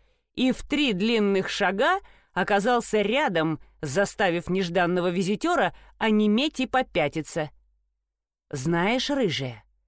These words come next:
я тебе опять соврал, когда говорил, что таинственными отлучками лорда Закрида никто не заинтересуется».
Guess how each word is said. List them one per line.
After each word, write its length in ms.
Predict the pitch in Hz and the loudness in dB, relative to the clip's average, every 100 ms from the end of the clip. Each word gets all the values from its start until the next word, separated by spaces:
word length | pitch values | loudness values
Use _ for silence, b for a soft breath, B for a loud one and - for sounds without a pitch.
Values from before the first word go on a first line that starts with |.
| _ _ _ | _ _ _
я 240 | 165 185 180 | -4 -2 0
тебе 280 | 214 202 | 0 2
опять 360 | 247 - 196 180 | 0 0 -2 -2
соврал, 580 | - 247 208 156 147 151 _ _ _ _ | -2 0 2 0 0 -4 _ _ _ _
когда 300 | - 226 214 | -2 2 2
говорил, 420 | 220 240 247 262 | 4 4 4 2
что 240 | 208 - 226 | -2 -2 0
таинственными 840 | 240 247 240 - 226 226 226 226 | 2 2 0 0 0 2 2 2
отлучками 760 | - 233 269 311 294 - 208 202 | 0 -2 0 0 0 0 2 4
лорда 420 | 233 196 175 226 | 4 4 2 0
Закрида 580 | 208 180 - 180 180 165 b - | 2 0 0 0 0 -2 b 0
никто 460 | 247 262 - 294 | 2 2 0 0
не 160 | 320 330 | 4 4
заинтересуется». 1120 | 254 285 277 277 254 - 185 175 180 - 190 | 2 2 2 2 0 0 0 0 0 -2 -2